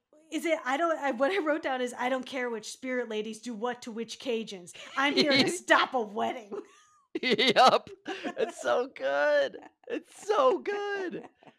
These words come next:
Speaker 1: <laughs> And here comes the external, right? We get a g-, big swirl of
Speaker 2: Ah.
Speaker 1: water. She gives her ten years speech. Ro-, Rogue's not afraid at all. She just <laughs> tries to reason with her.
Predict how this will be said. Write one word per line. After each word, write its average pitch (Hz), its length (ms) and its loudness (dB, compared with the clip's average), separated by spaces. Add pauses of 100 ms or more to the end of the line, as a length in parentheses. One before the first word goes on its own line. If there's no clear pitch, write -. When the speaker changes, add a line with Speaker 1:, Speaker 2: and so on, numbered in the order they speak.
(420)
Speaker 1:
<laughs> 359 80 -12 (800)
And 285 140 -4
here 359 280 -4
comes - 400 -4
the 403 140 -4 (120)
external, 381 760 0
right? 339 260 0
We 330 120 -4
get 320 180 -2
a 294 60 -4
g-, 285 140 -8
big 320 260 -6
swirl 302 340 -4
of 247 80 -6
Speaker 2:
Ah. 247 40 -16 (320)
Speaker 1:
water. 320 300 0 (260)
She 285 140 -8
gives 294 280 -6
her 247 120 -8
ten 285 380 -6
years 285 460 -6
speech. 294 600 -8
Ro-, 294 360 0
Rogue's 415 340 0
not 415 240 4
afraid 339 320 -6
at 285 120 -6
all. 285 260 -2
She 311 180 -6
just 330 220 -8
<laughs> - 80 -8
tries 440 260 0 (120)
to 339 100 -6
reason 285 500 -8
with 370 160 -8
her. 381 220 -2